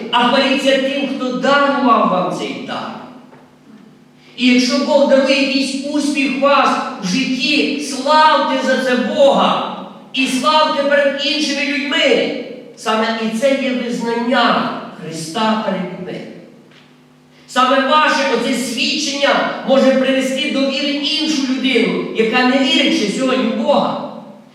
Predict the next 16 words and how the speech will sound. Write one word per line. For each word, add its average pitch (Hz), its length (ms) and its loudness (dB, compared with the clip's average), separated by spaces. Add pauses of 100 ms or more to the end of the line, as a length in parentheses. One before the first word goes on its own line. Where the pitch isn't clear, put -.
(140)
яка 254 320 2
ще - 240 -2
сумнівається, 285 1200 0
а 233 100 2
думає, 269 380 2
що 254 260 -2
все, - 640 0
що 254 160 -6
відбувається 262 680 2
в - 60 -4
цьому 262 180 -4
житті, 240 380 -4
це 254 160 0
випадок, 247 920 -2 (200)
це 240 180 0
трафулок, 233 720 0